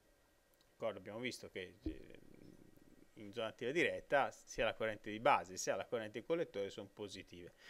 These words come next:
Perché sottolineo queste cose? Perché vedete, queste condizioni non sono tutte, eh, automaticamente, eh, soddisfatte dal circuito equivalente, da questo modello per i grandi segnali che, che ho disegnato.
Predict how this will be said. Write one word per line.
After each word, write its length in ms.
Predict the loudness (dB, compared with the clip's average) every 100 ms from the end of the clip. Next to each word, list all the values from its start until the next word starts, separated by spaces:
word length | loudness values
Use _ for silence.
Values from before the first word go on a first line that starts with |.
| -16 -16 -4
Perché 360 | 2 6 10 10
sottolineo 560 | 8 2 4 4 4
queste 260 | 2 2 4
cose? 380 | 4 4 4 0
Perché 240 | 0 2
vedete, 420 | 8 8 8 4
queste 300 | 2 2 2
condizioni 720 | 2 4 4 4 4 4 2 0
non 180 | -4
sono 240 | 0 2 2
tutte, 480 | 0 2 8 8 6 -10 -12 -16 -16 -12 -2
eh, 180 | 0 6
automaticamente, 1600 | 8 8 6 4 4 2 4 4 6 4 4 10 12 12 10 -10 -20 -20 -20 -20 -20 -20 -20 -20 -12 -8 -4
eh, 180 | -2
soddisfatte 840 | 0 0 2 0 6 12 12 10 2
dal 160 | 2 2
circuito 800 | -4 -4 -4 2 6 6 6 8 8 6 -4
equivalente, 800 | -2 0 4 8 6 4 2 0
da 80 | 0
questo 280 | -4 -6 -4
modello 420 | 4 6 8 6
per 140 | 2
i 40 | 2
grandi 300 | 2 0 -2
segnali 580 | -2 0 0 0 -2
che, 300 | -2 0 0 -2
che 120 | -4
ho 40 |
disegnato. 720 | -4 -4 -4 -6 -10 -12 -14